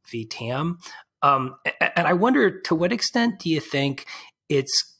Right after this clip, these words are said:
going to sort of let those potential consequences kind of play out to their end game? Or do you think there's a possibility it might kind of lose its nerve, as it were, and try to weasel out of some of these consequences?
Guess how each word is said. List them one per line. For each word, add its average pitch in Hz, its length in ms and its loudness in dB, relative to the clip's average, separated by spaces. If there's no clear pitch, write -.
going 139 580 2
to 131 140 0
sort 127 260 0
of 120 400 0
let 127 480 0
those 113 640 2
potential 120 480 -2
consequences 113 1000 -2
kind 110 160 -6
of 104 100 -8
play 117 300 -4
out 113 260 -4
to - 120 -8
their 110 220 -6
end 120 180 -2
game? 196 340 2
Or 156 360 4
do 151 180 -2
you 156 60 4
think 196 180 2
there's 170 140 2
a 151 40 2
possibility 135 760 2
it 107 160 -4
might 113 300 -2
kind 120 240 -4
of 110 200 -6
lose 120 340 0
its - 180 -2
nerve, 120 480 0
as 113 100 -2
it 107 160 -4
were, 104 360 -8
and 113 460 0
try 113 360 2
to 113 440 2
weasel 113 300 2
out 101 260 -2
of 113 140 -4
some 110 160 0
of 104 80 -6
these 104 160 -4
consequences? - 880 -6